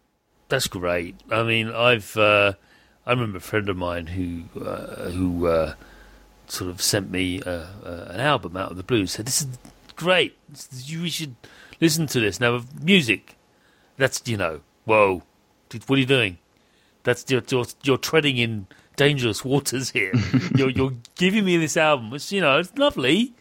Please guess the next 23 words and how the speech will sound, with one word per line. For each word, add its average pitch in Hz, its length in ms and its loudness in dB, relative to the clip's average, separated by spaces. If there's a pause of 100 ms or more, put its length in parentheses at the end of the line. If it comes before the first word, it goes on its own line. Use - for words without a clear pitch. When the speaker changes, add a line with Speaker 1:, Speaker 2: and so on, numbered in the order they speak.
(380)
Speaker 1:
What 135 280 2
is 185 180 4
it? 180 340 2 (580)
Like, 143 320 -2
okay. 196 680 4 (540)
And 127 180 -2
there's 127 120 -4
a 156 60 0
relevance 139 340 2
to - 100 -10
what 101 120 -10
you're - 100 -12
saying, 95 320 -2
what 90 140 -6
I'm 90 80 -10
about 87 160 -4
to - 80 -12
say 90 220 0
to - 180 -10
you 87 80 -6
now 95 300 2
is 87 180 -4
that, 95 160 -4